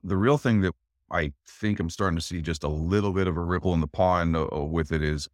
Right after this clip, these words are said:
that's good, is that people are starting to realize it's not actually about, um, how well your defense stands up. It's about response or remediation, and it's about dealing with the reality of where the compromise is going to come from. 'Cause we've,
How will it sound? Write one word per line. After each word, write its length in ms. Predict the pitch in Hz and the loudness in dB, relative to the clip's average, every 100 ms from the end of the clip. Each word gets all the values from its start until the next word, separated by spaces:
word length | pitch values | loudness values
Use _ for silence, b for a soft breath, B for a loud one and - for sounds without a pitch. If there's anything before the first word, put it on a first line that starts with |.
| - | -10
that's 240 | 76 73 | -10 -6
good, 340 | 92 90 82 78 | -2 2 2 0
is 220 | 78 76 | -2 -4
that 180 | 78 - | -8 -6
people 260 | 92 82 | -6 -4
are 40 | 82 | -4
starting 220 | 87 73 | -2 0
to 60 | |
realize 300 | 76 80 78 | 0 0 0
it's 180 | 76 - | -4 -6
not 220 | 90 92 | -2 0
actually 340 | 87 87 - 82 | 0 -4 -4 -6
about, 440 | 78 80 80 - _ _ _ _ _ - | 0 0 2 -2 _ _ _ _ _ -10
um, 520 | 69 67 64 62 55 - _ | -6 -4 -4 -6 -10 -16 _
how 300 | - 73 78 | -8 -6 -4
well 480 | 76 80 80 78 76 | -2 2 2 2 0
your 160 | 76 | -4
defense 460 | 73 71 80 80 - | -6 -8 -8 -8 -8
stands 500 | - - 87 85 82 | -12 -10 -6 -4 0
up. 200 | 92 - _ _ | -2 -2 _ _
It's 140 | 78 80 | -20 -10
about 360 | 76 80 73 69 | -2 0 0 -4
response 520 | - - 82 85 82 | -14 -6 -2 -2 -2
or 120 | 82 | -4
remediation, 680 | 82 78 78 85 92 - 98 | -2 -2 0 0 0 0 0
and 100 | 82 | 2
it's 180 | 73 78 | 0 -6
about 440 | 73 80 80 - _ _ _ - | -2 0 0 -2 _ _ _ -10
dealing 320 | 85 104 98 | -2 2 2
with 200 | 92 90 | 0 -2
the 100 | - | -2
reality 580 | 82 82 85 90 92 87 | 0 2 4 4 4 4
of 100 | 82 | 2
where 360 | 78 82 85 80 | 2 4 4 4
the 100 | 76 | 0
compromise 680 | - 85 80 82 76 73 76 | -2 -4 -2 -2 0 -2 -4
is 120 | 73 | -4
going 260 | 80 78 71 | -2 -2 -4
to 140 | 78 | -8
come 280 | - 82 80 | -6 -6 -4
from. 400 | 82 71 50 - _ _ _ _ | -6 -8 -10 -16 _ _ _ _
'Cause 320 | 80 76 - | -2 -2 -2
we've, 360 | 87 87 78 | 0 2 0